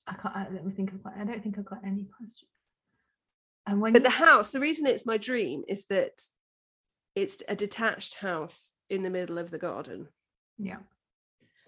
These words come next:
Speaker 2: So I can literally just
Speaker 1: When you strangled
Speaker 2: ignore
Speaker 1: her,
Speaker 2: everything.
Speaker 1: no one will hear. <laughs>
Speaker 2: Yeah. And then put him under the outside studio office.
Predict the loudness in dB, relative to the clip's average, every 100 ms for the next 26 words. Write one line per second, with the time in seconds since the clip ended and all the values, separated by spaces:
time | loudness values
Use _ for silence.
0 | _ _ -20 -10 -4 -2 -2 -2 -2 -4
1 | -2 -4 -4 -4 -8 -6 -4 -4 -8 -10
2 | -12 -8 -6 -4 -6 -8 -12 _ -6 -2
3 | -2 -4 -2 0 0 -6 -12 -10 -8 -6
4 | -8 -10 -12 -14 _ _ -14 -14 -14 -14
5 | -8 -4 -4 -4 _ _ _ _ _ _
6 | _ -6 -2 0 -2 -2 0 0 0 0
7 | -2 -4 -6 -6 -6 -8 -8 -8 -8 -6
8 | -4 -4 -6 -8 -18 -18 _